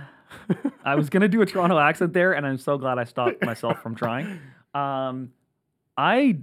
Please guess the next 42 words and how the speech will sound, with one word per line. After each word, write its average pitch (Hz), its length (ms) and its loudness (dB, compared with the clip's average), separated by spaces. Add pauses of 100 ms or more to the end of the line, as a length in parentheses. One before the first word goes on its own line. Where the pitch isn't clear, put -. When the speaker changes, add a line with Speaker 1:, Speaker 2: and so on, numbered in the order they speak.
(200)
Speaker 2:
don't 160 460 2
love 131 360 -2
Toronto. 113 380 -6
No 139 240 0
disrespect 123 480 -4
to 135 60 -2
our, 113 80 0
Speaker 1:
Uh-oh. 104 80 -2
Speaker 2:
our 120 80 -4
Toronto, 110 360 -8 (320)
uh, 110 140 -4
listeners 110 360 -8
out 104 140 -12
there. 110 140 -6
Speaker 1:
And 117 140 -4
why 107 100 -4
is 98 60 -10
that? 117 220 -10 (120)
Speaker 2:
Um, 127 460 -4 (340)
I 208 60 2
don't 214 80 4
know. 180 80 2
Maybe 160 280 -4
it's 165 80 -6
because 139 240 -6
I 127 80 0
haven't 127 260 -4
found 120 460 -4
my 117 160 -4
niche 117 320 -4
in 117 140 -4
the 113 60 -4
neighborhood 113 320 -6
or 113 40 -6
wherever. 113 200 -2
Like, 156 100 -2
we 202 120 -4
were 160 60 0
in 139 60 -2
a 117 40 -4
great 117 200 -4
location. 117 540 -4